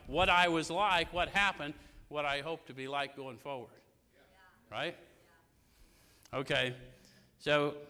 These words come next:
then it goes on to tell us we found it very desirable to take this spiritual step with an understanding person, such as our wife, best friend, or spiritual advisor.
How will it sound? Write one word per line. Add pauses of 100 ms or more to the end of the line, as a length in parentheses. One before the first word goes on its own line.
(260)
then
it
goes
on
to
tell
us
we
found
it
very
desirable
to
take
this
spiritual
step
with
an
understanding
person, (480)
such
as
our
wife,
best
friend,
or
spiritual
advisor.